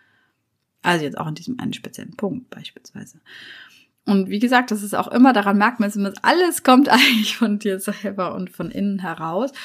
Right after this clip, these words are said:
Und dann kann man auch andere Menschen einfach auch mitnehmen. Und, ähm, ja, jetzt so die letzten Wochen hatten wir immer mal wieder so ein bisschen das Thema davon. Und Benny hat sich wirklich letzte Woche ganz von selbst einfach neben mich gesetzt, hat gesagt, Ja, Schatz, ähm,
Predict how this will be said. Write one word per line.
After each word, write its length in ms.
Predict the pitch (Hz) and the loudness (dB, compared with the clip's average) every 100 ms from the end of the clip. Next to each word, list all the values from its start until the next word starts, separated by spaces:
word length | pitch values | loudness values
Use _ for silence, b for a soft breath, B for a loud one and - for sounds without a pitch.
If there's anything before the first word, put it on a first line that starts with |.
| B B B B B | B B B B B
Und 200 | 226 220 | 2 6
dann 440 | 226 311 359 254 254 | 6 4 -2 -6 -2
kann 160 | 240 | 4
man 120 | 262 | 4
auch 140 | - - | 2 0
andere 300 | 233 262 240 | 2 4 4
Menschen 320 | 226 247 - | 2 2 0
einfach 240 | 226 226 | -2 -2
auch 200 | 175 226 | -2 2
mitnehmen. 540 | 240 381 214 180 180 - | 2 0 -4 -6 -4 -4
Und, 220 | 185 - | -6 -6
ähm, 480 | - 196 185 185 202 _ _ _ _ - | -4 -4 -4 -8 -10 _ _ _ _ 0
ja, 180 | 226 | 2
jetzt 200 | 247 220 | 4 2
so 60 | 220 | -2
die 100 | 190 | 0
letzten 380 | 202 - - 214 | 0 -2 -4 0
Wochen 320 | 302 302 254 | 2 4 2
hatten 200 | 226 208 | 0 -6
wir 60 | - | -2
immer 160 | 208 | -2
mal 180 | 180 175 | -2 -4
wieder 200 | 247 277 | -2 0
so 100 | 254 | 0
ein 40 | |
bisschen 260 | 233 247 220 | -2 -2 -4
das 140 | 214 | -4
Thema 240 | - 214 208 | -2 -2 0
davon. 520 | 202 - 196 202 - _ _ _ _ _ - | -4 -4 -4 -6 -12 _ _ _ _ _ -2
Und 120 | 220 | 0
Benny 240 | 214 247 254 | 4 6 4
hat 180 | 220 - | 2 -6
sich 200 | 190 220 | -6 -4
wirklich 320 | 226 208 - | -4 -4 -6
letzte 320 | 214 - 202 | -8 -6 -6
Woche 320 | 196 202 208 B B B B - | -4 -4 -4 B B B B 0
ganz 240 | 330 381 | 0 2
von 180 | 254 220 | 2 2
selbst 300 | 208 220 - | 2 0 -4
einfach 180 | 196 196 | -8 -2
neben 180 | 214 220 | 2 2
mich 180 | - | 0
gesetzt, 280 | - 175 170 | -8 -12 -10
hat 140 | 185 - | -12 -12
gesagt, 280 | 185 - | -14 -6
Ja, 300 | 226 226 226 | -2 -2 -2
Schatz, 360 | 220 202 - - b b b b b b _ _ _ _ - | -4 -6 -8 -20 b b b b b b _ _ _ _ 2
ähm, 640 | 190 180 175 175 233 - | 2 2 -2 -4 -6 -8